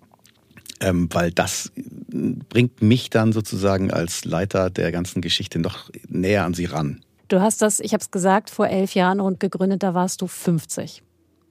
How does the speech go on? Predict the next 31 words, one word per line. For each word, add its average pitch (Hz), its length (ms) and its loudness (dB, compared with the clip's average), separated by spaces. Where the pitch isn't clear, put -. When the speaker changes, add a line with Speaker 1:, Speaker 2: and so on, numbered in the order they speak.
Speaker 2:
Jetzt - 240 -6
bist - 240 4
du, 247 280 2
wir 185 120 4
müssen 190 240 4
da 196 100 4
gar 175 220 4
nicht 202 160 -2
kompliziert 208 520 0
rumrechnen, 233 600 4
Speaker 1:
Knapp - 220 4
über 110 100 4
Speaker 2:
im, 101 80 6
Speaker 1:
sechzig. 123 400 0
Speaker 2:
genau, 202 460 4
im 170 100 2
einundsechzigsten 196 720 0
Lebensjahr. 160 640 6
Speaker 1:
Hm. 254 60 -8
Speaker 2:
Hat 208 240 2
sich - 280 -2
dein, 247 580 6
äh, 226 760 2
dein 196 240 4
Verhältnis, 196 640 2
deine 214 200 2
Beziehung 277 520 2
zu 220 100 -4
diesem 180 220 -2
Projekt 180 400 0
innerhalb 208 420 0